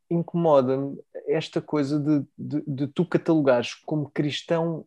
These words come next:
um filme, ah, que, que eu, que eu não, eu não percebo muito bem o porquê, ou seja, ah, porque eu acho, bem, eu nunca vi muitos filmes,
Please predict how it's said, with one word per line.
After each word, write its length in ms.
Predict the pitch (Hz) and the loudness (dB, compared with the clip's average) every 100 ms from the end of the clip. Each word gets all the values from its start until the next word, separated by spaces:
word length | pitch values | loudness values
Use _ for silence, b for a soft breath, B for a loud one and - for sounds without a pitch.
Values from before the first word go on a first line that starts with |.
| - | -4
um 160 | 160 151 | -2 -2
filme, 600 | - - 120 104 104 107 - _ _ _ _ _ _ _ - | -4 -2 0 0 -6 -12 -20 _ _ _ _ _ _ _ -6
ah, 180 | 151 151 151 165 - | -2 -2 -2 -6 -8
que, 140 | - | -8
que 280 | - 165 - | -4 -4 2
eu, 180 | 180 170 - | 2 2 0
que 60 | |
eu 40 | 180 | 0
não, 240 | 185 180 _ - | 2 0 _ -2
eu 80 | 170 | 0
não 320 | 170 175 180 | 2 2 0
percebo 720 | - 143 - - - 185 175 | -4 -10 -10 -8 4 4 4
muito 420 | 175 175 170 - 156 | 2 2 0 -4 0
bem 220 | 165 165 | 2 2
o 100 | 156 | -2
porquê, 460 | - 156 - 170 | -2 -4 2 4
ou 120 | 147 123 | 4 2
seja, 420 | - 117 113 117 b b b b - | 2 2 2 -4 b b b b 0
ah, 480 | 139 135 131 127 131 - _ _ _ _ _ _ | 6 8 8 4 2 -8 _ _ _ _ _ _
porque 540 | 165 156 160 - 165 - | 4 4 2 0 0 2
eu 180 | 165 160 | 2 6
acho, 220 | 190 - - _ _ _ _ _ - | 4 2 -12 _ _ _ _ _ -8
bem, 240 | 131 123 127 | 0 0 2
eu 100 | 151 | 2
nunca 260 | 185 180 | 4 4
vi 200 | 151 170 | 4 4
muitos 320 | 160 156 147 | 4 2 0
filmes, 520 | - - 143 131 120 | -4 2 4 4 0